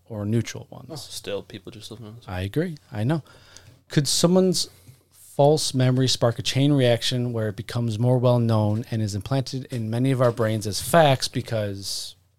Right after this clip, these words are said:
Speaker 1: they, you know, are spreading a, a false memory or a
Speaker 2: Right.
Speaker 1: lie?
Speaker 2: Mm-hmm.
Speaker 1: Uh, I feel like false memories, like we've, this whole episode's about false memories, Mandela
Speaker 2: Yeah.
Speaker 1: effect.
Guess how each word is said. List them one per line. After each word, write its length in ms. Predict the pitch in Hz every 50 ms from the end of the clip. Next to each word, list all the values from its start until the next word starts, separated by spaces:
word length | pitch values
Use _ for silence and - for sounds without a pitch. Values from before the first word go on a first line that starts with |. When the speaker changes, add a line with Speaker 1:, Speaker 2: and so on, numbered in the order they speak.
| _ _ _ _ _ _ _ _ _ _ -
Speaker 1:
they, 340 | 107 98 92 92 95 113 - _ _ _ _ _ _ _ _ _ _
you 120 | - 113 101
know, 160 | 95 95 101
are 140 | 107 95 92
spreading 500 | - - - - 98 95 98 104 104 104
a, 280 | 104 110 113 113 127 139 - 139 131
a 60 | 110 104
false 400 | - - 101 95 101 - - -
memory 320 | 127 139 123 95 87 87
or 60 | 90
a 40 | 110
Speaker 2:
Right. 60 | 113 117
Speaker 1:
lie? 280 | 139 131 104 92 92 - - _ _ 110
Speaker 2:
Mm-hmm. 140 | 113 127 127 127 - _ _ _ _ _ _ _ -
Speaker 1:
Uh, 200 | 123 117 113 - - _ _ _ _ _ _ _ _ _ _ _ -
I 60 | 107 98
feel 260 | - - 185 185 190
like 240 | 180 160 135 - - - _ - - - - _ _ _ _
false 360 | _ - 143 135 131 - -
memories, 440 | 135 127 120 113 107 107 104 - - - _ -
like 220 | 160 139 135 120 123
we've, 220 | 123 120 117 120 _ _
this 220 | - 175 143 143 113
whole 220 | 98 143 143 143 139
episode's 300 | 123 - 113 117 107 107
about 180 | 110 104 98
false 240 | - 117 107 - -
memories, 260 | 110 101 98 101 95
Mandela 300 | 98 104 107 104 104 101
Speaker 2:
Yeah. 80 | 101 98
Speaker 1:
effect. 340 | 87 - - - 92 -